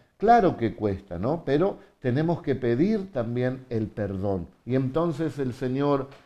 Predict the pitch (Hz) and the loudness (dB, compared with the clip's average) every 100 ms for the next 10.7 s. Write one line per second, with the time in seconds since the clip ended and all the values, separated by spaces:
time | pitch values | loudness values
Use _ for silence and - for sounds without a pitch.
0 | _ - 120 110 117 127 123 117 - _ | _ -4 -2 0 2 4 2 -4 -14 _
1 | _ 113 113 101 117 117 113 110 - - | _ -2 -2 6 8 8 6 0 -14 -6
2 | 117 95 110 104 110 156 214 202 139 131 | -6 -2 -2 0 0 2 2 2 0 0
3 | 123 131 131 120 117 110 107 95 101 - | 2 2 0 0 0 -2 -4 -6 -6 -4
4 | 101 92 90 85 - _ _ 143 147 139 | -4 -4 -6 -14 -16 _ _ 2 4 2
5 | 147 180 190 190 175 139 147 147 156 156 | 0 0 0 0 -2 0 0 2 0 0
6 | - - - 131 156 - 190 160 147 123 | -6 -18 -2 0 2 0 -2 -2 -4 -2
7 | 113 110 - 110 104 82 82 120 151 127 | -2 -2 -2 -4 -2 -2 -2 -4 -2 0
8 | 135 135 131 139 135 139 143 147 143 - | 2 0 0 -2 -2 -4 -4 -6 -6 -6
9 | 127 120 - 156 139 101 - - - - | -4 -4 0 2 2 0 -12 -16 -12 -2
10 | 113 147 160 160 165 165 151 | 0 2 2 4 4 4 0